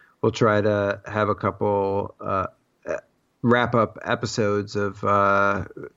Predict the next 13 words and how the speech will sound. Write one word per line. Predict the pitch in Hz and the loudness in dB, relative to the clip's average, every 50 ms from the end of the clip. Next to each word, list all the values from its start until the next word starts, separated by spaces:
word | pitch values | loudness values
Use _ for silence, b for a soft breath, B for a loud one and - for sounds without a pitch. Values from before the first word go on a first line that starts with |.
| _ - - | _ -18 -2
Japers | - 120 110 104 - 104 - | 2 2 4 4 2 0 0
Rink | 117 110 98 - | 0 0 2 2
Radio | 113 110 110 107 107 107 107 104 | 4 6 6 6 6 6 4 4
where | 104 104 98 | 4 2 2
we | 98 104 98 | 0 -2 -4
talk | 98 - 110 104 101 98 98 | -2 -2 0 0 0 2 2
a | 107 | 2
little | 104 104 101 | 2 2 2
more | 95 95 95 98 98 | 2 2 0 2 2
in | 92 90 | 2 2
depth | 101 104 104 101 - - | 2 2 2 0 0 -2
about, | 95 92 98 98 98 98 101 98 - | -2 0 0 2 2 2 2 0 -2
uh, | 98 95 95 90 92 92 92 92 92 92 92 90 | -2 0 2 2 2 2 2 0 2 2 0 0